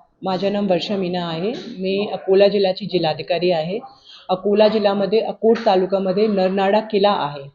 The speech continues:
आणि खूप जुना, खूप आकर्षक आणि खूप, अ, चांगला एक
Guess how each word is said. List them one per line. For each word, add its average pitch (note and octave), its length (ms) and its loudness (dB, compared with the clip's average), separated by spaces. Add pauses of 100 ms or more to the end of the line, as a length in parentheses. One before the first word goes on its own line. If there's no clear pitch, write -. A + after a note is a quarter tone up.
(140)
आणि F3+ 180 -2
खूप A#3 340 2
जुना, G#3 500 -2 (140)
खूप B3 240 2
आकर्षक F#3+ 720 -2
आणि G3 160 -4
खूप, A#3+ 380 2 (580)
अ, F#3 260 6 (140)
चांगला G#3 380 6
एक A#3 100 4